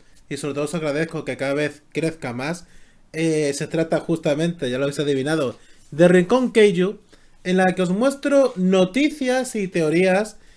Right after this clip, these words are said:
del universo de Legendary, de, ya sabéis, el Monsterverse. Y también de Pacific Rim. Y algún que otro cosilla que se me, que se me cuela, ¿no? So-, siempre relacionado con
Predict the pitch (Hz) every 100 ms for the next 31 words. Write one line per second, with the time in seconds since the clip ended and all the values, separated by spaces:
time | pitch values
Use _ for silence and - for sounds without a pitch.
0 | _ _ _ 143 156 156 156 151 151 151
1 | 180 180 170 160 151 139 131 156 170 185
2 | 170 147 139 127 123 123 _ - 110 107
3 | 120 147 175 - 131 131 127 120 131 196
4 | - 101 - _ - - 220 269 262 247
5 | 247 233 226 202 180 - - 170 147 175
6 | 170 175 165 190 196 208 240 - _ -
7 | - - - - - _ _ 240 240 247
8 | 247 247 247 247 311 247 285 233 247 226
9 | 220 214 208 196 185 196 180 - 208 180
10 | 175 165 - 165 151 147 143 139 - 131
11 | 147 123 120 - 117 107 131 165 - 226
12 | 226 190 185 262 240 208 190 202 262 262
13 | 185 170